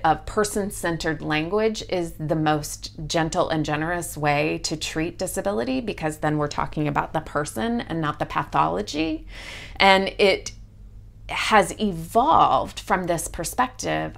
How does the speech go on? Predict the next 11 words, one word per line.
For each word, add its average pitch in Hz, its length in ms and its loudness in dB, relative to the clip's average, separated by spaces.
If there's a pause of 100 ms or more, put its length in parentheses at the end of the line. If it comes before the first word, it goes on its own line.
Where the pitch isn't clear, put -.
of 156 560 2 (920)
disability 160 760 2
from 156 240 -2
a 160 40 -4
human 175 580 -6
rights 147 600 -4 (100)
or 147 560 -2
a 160 80 -2
sociologically 165 1120 2
normative 151 840 0
perspective. - 880 -4